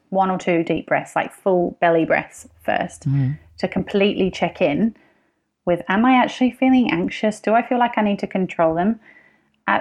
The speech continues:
Speaker 1: is there something I'm avoiding for myself? Like, um, you know, like, ask yourself those questions first, like, tune in with where your brain is at.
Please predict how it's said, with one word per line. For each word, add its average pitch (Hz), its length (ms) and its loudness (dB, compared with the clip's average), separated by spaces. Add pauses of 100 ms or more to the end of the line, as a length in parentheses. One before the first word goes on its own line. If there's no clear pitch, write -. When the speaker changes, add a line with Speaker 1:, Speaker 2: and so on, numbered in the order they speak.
Speaker 1:
is 214 80 -2
there 233 100 2
something 247 300 4
I'm 190 260 4
avoiding 226 500 2
for 208 120 -2
myself? 196 600 2
Like, 190 280 0
um, 185 200 -4
you 214 120 0
know, 180 120 4
like, 175 240 0
ask 254 300 0
yourself 233 340 0
those 208 160 0
questions 185 380 -4
first, 170 240 0
like, 170 160 -2
tune 226 240 0
in 185 160 2
with 175 120 2
where 175 120 4
your 170 140 2
brain 160 260 2
is 151 140 0
at. 147 300 -2